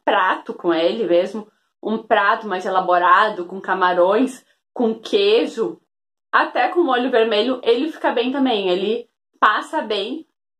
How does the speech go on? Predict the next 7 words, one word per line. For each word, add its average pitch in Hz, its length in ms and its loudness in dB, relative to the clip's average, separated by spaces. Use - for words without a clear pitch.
por, 262 1000 2
por 262 180 0
muitos 302 720 2
tipos 277 300 -4
de 262 80 -6
pratos 220 500 -2
diferentes. 233 640 -4